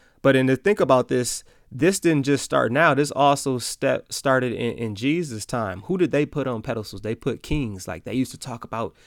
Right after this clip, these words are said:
King David and, and King Solomon. They talked about Moses and Abraham, and they were so great. But that passage reminds us Jesus is the name that is above every name.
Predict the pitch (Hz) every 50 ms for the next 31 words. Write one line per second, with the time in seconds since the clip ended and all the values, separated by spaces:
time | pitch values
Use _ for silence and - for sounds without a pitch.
0 | - - _ _ - - 151 151 147 139 127 104 127 143 143 127 107 92 87 -
1 | - - 90 - - 90 95 101 - - - 139 143 139 - - - 139 139 135
2 | 117 95 92 90 110 127 120 - - 139 131 - - - 135 127 110 - 101 135
3 | 156 156 143 131 113 101 113 101 95 - 104 104 135 156 147 120 127 120 120 120
4 | 117 110 104 95 - _ _ _ _ _ - 113 117 131 135 131 123 113 - 127
5 | 120 110 95 123 139 139 - - - - 127 131 120 - - 139 127 123 120 113
6 | - - 107 107 117 123 131 127 113 107 104 104 104 98 101 113 127 135 143 151
7 | 143 151 147 143 135 - - 120 110 98 107 104 104 117 123 123 117 110 107 104
8 | 98 104 107 107 104 101 104 101 107 117 117 110 107 107 98 - _ _ _ _
9 | _ _ _ _ _ _ - 127 131 123 107 107 113 110 107 104 107 - - 120
10 | 127 117 113 98 87 78 -